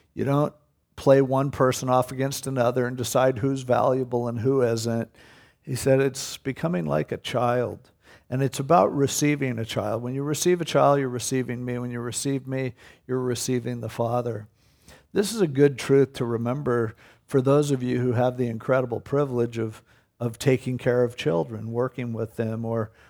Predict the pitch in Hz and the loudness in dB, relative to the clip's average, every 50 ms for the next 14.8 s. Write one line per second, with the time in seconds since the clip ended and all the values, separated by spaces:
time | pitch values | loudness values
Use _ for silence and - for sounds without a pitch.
0 | _ _ - 131 127 120 117 120 123 123 135 143 143 127 131 131 123 120 117 113 | _ _ -4 -2 0 0 0 2 2 2 4 4 2 0 0 -2 -2 -2 -2 -4
1 | 113 117 117 - - - 135 120 117 117 113 120 117 113 110 110 104 - _ _ | -6 -8 -10 -12 -6 -2 0 0 2 0 -2 -4 -6 -4 -4 -6 -8 -10 _ _
2 | _ _ _ _ _ - 151 156 170 180 175 185 170 - - 151 143 - - 135 | _ _ _ _ _ -4 0 2 4 4 4 2 0 2 4 2 4 4 4 4
3 | 120 - - - 117 107 117 107 101 107 110 110 113 110 - - 107 117 101 - | 4 2 0 -6 -10 -6 -6 -6 -4 -4 -6 -6 -6 -6 -8 -8 -6 -4 -4 -4
4 | - - - - 139 - - - 139 - - - 143 - 156 139 123 113 113 113 | -6 -6 -4 -2 -2 -2 -2 -6 -10 -8 -4 -4 -4 -4 -4 -4 -4 -4 -4 -4
5 | - - 117 113 120 117 117 110 127 131 143 151 147 139 127 - - 123 117 117 | -8 -12 -10 -8 -8 -8 -6 -4 -4 -2 -2 -2 -2 -4 -4 -2 0 0 0 0
6 | 113 113 - _ - - - - _ _ - - - 135 127 131 139 143 143 - | 0 -4 -6 _ -20 -20 -20 -20 _ _ -8 -2 0 2 4 6 6 6 4 4
7 | - - 135 117 120 120 123 127 139 147 165 185 - - - - 127 113 104 107 | 0 -4 -6 -4 -2 0 2 4 6 6 6 6 4 0 -2 -2 -2 -2 -2 -2
8 | 120 120 107 104 107 113 113 110 - - - _ _ - _ _ _ _ _ _ | -2 -2 0 0 -2 -2 -4 -6 -8 -12 -14 _ _ -20 _ _ _ _ _ _
9 | _ - - 139 139 139 135 147 156 160 156 143 135 139 135 131 - - 123 120 | _ -8 -4 -2 -2 0 0 2 0 2 2 0 0 0 -2 -2 -4 -6 -6 -4
10 | 127 127 123 113 90 76 80 - - - _ _ - 123 139 160 190 202 190 175 | -4 -2 -2 -2 -4 -6 -8 -10 -12 -16 _ _ -4 0 4 4 4 4 4 2
11 | 160 147 131 139 127 - _ - - - - 165 170 190 208 190 - - 127 117 | 2 2 2 -2 -2 -2 _ -12 -8 -2 4 4 4 4 4 2 -2 -2 0 0
12 | 113 123 117 117 - _ - - _ _ _ _ _ _ _ - - 143 135 135 | 0 0 -2 -4 -8 _ -20 -20 _ _ _ _ _ _ _ -4 0 2 2 2
13 | - - 151 156 175 180 196 185 147 - - 160 156 151 151 151 143 131 127 123 | 2 4 4 4 6 8 6 6 6 4 2 2 2 2 2 2 0 -2 -2 -4
14 | 120 - - - 160 170 175 165 135 120 120 120 127 123 110 | -4 -2 0 0 0 0 0 0 2 2 2 0 -2 -4 -6